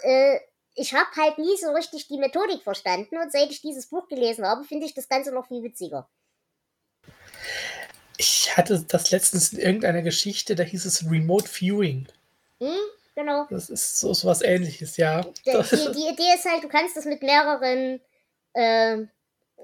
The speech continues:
Speaker 1: ja, also du brauchst halt einen Kanal, über den du quasi
Speaker 2: Ja.
Speaker 1: das, was du siehst, erstmal rausziehst. Und das geht halt über unterschiedliche Sachen, eben zum Beispiel über Schreibübungen oder eben über, über Linien und so weiter.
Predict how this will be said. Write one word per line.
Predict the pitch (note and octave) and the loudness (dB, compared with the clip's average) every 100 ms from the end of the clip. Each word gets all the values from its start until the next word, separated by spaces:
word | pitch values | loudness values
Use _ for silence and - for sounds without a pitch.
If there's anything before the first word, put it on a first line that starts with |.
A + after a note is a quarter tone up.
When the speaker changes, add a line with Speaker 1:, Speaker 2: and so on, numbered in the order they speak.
| - | -18
Speaker 1:
ja, | G#3+ A#3+ C#4 | 2 4 6
also | B3+ B3+ | 4 0
du | B3+ | 0
brauchst | B3+ D#4+ | 2 4
halt | D4 C#4 | 2 2
einen | B3+ | 0
Kanal, | A#3 G#3+ F#3+ G3 E3 - _ _ _ | -2 0 2 2 0 -4 _ _ _
über | B3 A3+ | -6 -4
den | A3 A#3+ C4 | 4 6 6
du | B3+ B3+ | 4 -2
quasi | A#3 A3+ A3 | 2 2 2
Speaker 2:
Ja. | D3+ | 0
Speaker 1:
das, | B3+ C#4 | 2 2
was | C4+ B3 | 0 -2
du | A#3+ | -8
siehst, | - C#4 C4+ - - | -4 -4 -4 -8 -4
erstmal | A#3 C4+ A#3+ A3+ G#3 _ _ _ _ G#3+ | -4 0 2 2 0 _ _ _ _ 0
rausziehst. | A3 A3 - F3 D3 - _ _ _ - | 2 2 -4 -12 -14 -18 _ _ _ -8
Und | G#3 | 0
das | A#3 B3 | 2 2
geht | C4 B3 | 2 2
halt | A#3 A3+ G#3+ | 2 0 0
über | A3 | -4
unterschiedliche | G#3 A3+ G3+ A#3 G3+ G3 F#3+ | -4 -4 -6 -8 -10 -12 -2
Sachen, | F3 E3+ E3+ | -2 -2 -4
eben | F#3+ F#3+ | -6 -6
zum | G3 | -10
Beispiel | F#3+ F#3+ - G3+ | -4 -4 -4 -10
über | G3+ F#3+ | -6 -6
Schreibübungen | - G3 G#3 A3+ - _ _ _ - B3+ G#3+ G#3 G#3 G#3 G#3 _ _ _ _ _ _ - | -6 0 2 0 -2 _ _ _ -8 -6 -6 -6 -4 -6 -10 _ _ _ _ _ _ -2
oder | G#3+ G#3 | 0 2
eben | F#3+ G3 F#3+ | 0 -2 -4
über, | G3+ F#3 F3+ F3+ | -4 -2 -2 -2
über | G3 F#3 | -6 -8
Linien | F#3+ G3+ F3+ E3 | -6 -4 -4 -4
und | D#3+ | -10
so | D#3 | -10
weiter. | C#3+ C#3 | -10 -10